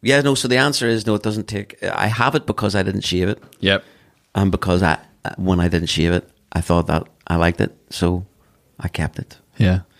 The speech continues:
Speaker 2: Uh, the word vagabond. Uh, vagabond has kind of come up a couple of times in your, you know, interest, I suppose. What is it about the figure of the vagabond that,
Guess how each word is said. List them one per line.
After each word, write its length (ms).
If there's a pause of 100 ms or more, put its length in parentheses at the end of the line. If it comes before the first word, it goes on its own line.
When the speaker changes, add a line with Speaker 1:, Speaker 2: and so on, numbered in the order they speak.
(1200)
Speaker 2:
Uh, 300
the 140
word 300
vagabond. 840 (720)
Uh, 280
vagabond 580
has 160
kind 220
of 100 (140)
come 160
up 140
a 40
couple 260
of 80
times 380
in 300 (180)
your, 280 (540)
you 80
know, 200 (180)
interest, 480
I 60
suppose. 400
What 260
is 160
it 80
about 320
the 420
figure 440
of 100
the 80
vagabond 580
that, 200